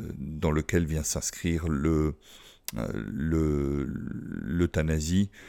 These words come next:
euh, et cette loi sur l'euthanasie, euh, qui a été votée, euh, qui a été votée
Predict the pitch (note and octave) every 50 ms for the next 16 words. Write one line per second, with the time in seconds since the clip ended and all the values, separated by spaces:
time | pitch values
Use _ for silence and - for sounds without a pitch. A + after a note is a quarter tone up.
0 | - - - - - - D#2+ D#2+ C#2 - A#1+ C#2 E2 - - E2 - - E2+ D#2+
1 | D#2 E2+ F2 F2+ F2+ F2+ G2 G2 - - - - - - - - - - F#2 E2
2 | D2+ G2 G2 F2 F2+ - - E2+ D#2+ D#2 D#2 C#2+ D#2 E2+ F2+ F#2 G2 - - -
3 | - - - - - - D#2 D#2+ D#2 C#2 - - - D#2+ D#2+ D#2 - - - E2+
4 | E2 E2 - - - E2+ D#2 D#2+ E2+ E2 - - - F2+ F2 F2 F2 F2+ - -
5 | _ - - D#2 D#2 D2 C#2 C#2+ D2 C#2+ C2+ A#1+ B1 C2 D2 D2 C#2+ C#2 C2 A#1+
6 | - B1 A#1 - - - - - - G1+ G1+ - A#1 - - - - D2 D2 -
7 | - - D2 D2+ C#2+ - - - F2 F2 F2